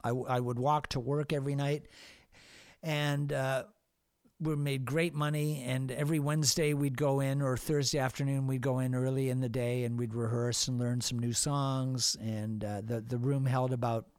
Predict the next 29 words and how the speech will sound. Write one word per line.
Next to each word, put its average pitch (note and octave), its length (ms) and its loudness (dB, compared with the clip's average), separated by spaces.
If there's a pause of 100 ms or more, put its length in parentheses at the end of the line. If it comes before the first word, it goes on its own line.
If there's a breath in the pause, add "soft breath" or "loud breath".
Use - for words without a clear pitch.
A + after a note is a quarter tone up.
(240)
a - 60 -10
hundred B2+ 360 -2
people, C#3 540 0
so, A2+ 440 0 (960 loud breath)
yeah, G#3 160 2
we D#3 160 2
were C#3+ 100 2
doing, C3+ 460 0
you C#3 120 0
know, A#2+ 120 0
three, - 260 -2
four B2+ 240 -2
hundred B2 260 0
people B2+ 360 -2
every A2+ 240 0
week, E3 460 0 (120)
and, A#2 480 -2
uh, A2+ 240 -2 (180)
it, F3 120 -6 (140)
it F3 60 -6
was F#3 200 -2
fantastic. F#3 680 -2
It A#2 80 -2
was, A#2 160 -4
and C3 240 -4
it - 80 -6
was B2 160 -2
a A#2+ 40 -2
great, C#3 280 0